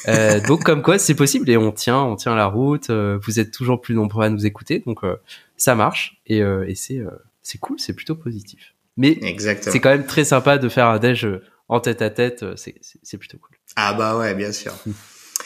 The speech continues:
Speaker 2: Et tu sais ce qu'on va faire bientôt aussi en, alors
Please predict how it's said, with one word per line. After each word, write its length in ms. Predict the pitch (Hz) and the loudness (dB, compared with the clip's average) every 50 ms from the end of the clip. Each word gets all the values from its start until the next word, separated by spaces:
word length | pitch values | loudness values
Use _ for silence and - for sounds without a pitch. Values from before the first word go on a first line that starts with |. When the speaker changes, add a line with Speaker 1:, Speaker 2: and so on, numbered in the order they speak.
| - - - - - | -10 -18 -16 -8 -4
Speaker 2:
Et 80 | 120 117 | -4 -2
tu 140 | 113 143 135 | -2 0 0
sais 120 | - 220 | 0 0
ce 80 | 208 208 | 0 0
qu'on 120 | - 165 | 0 0
va 100 | 139 131 | 0 0
faire 160 | - 156 147 135 | 0 -2 -2 -2
bientôt 300 | 131 127 120 - 143 139 | -2 -4 -4 0 2 2
aussi 340 | 131 127 - - 135 131 | 2 2 2 0 -2 -2
en, 600 | 120 110 104 101 101 101 101 98 98 98 98 98 98 98 - _ - - | -4 -4 -4 -6 -6 -8 -8 -8 -8 -10 -10 -12 -14 -16 -16 _ -12 -8
alors 240 | 95 87 85 - | -8 -8 -8 -10